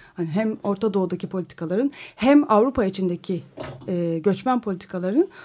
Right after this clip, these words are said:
bu şekilde olması, e, hani bu konunun, Charlie Hebdo olayının çok ciddi bir, bambaşka bir boyutu olduğunu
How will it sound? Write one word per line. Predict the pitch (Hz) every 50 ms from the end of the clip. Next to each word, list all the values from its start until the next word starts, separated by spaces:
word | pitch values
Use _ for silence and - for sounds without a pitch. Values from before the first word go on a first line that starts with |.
| - - -
bu | 320 320
şekilde | - 285 - - 208 190 196
olması, | 185 180 185 190 190 185 - - 277 339 370 - - - - - - - - - - - - - _ _ _ -
e, | - 214 214 208 208 208 202 208 202 202 208 214 214 185
hani | 185 226 220 214 202
bu | 254 285
konunun, | - 311 320 311 269 220 190 190 214 196
Charlie | - 220 196 190 196 226
Hebdo | 277 277 - 359
olayının | 330 294 247 214 196 185 175 170 185 208 -
çok | - - 269 277 247 208
ciddi | 202 214 214 190 190 285 359 359
bir, | 330 311 269 247 - - -
bambaşka | 226 262 294 302 311 269 - - 311 240
bir | 269 214
boyutu | 202 226 240 233 - - 285
olduğunu | 240 214 185 185 170 190 190 190 185 180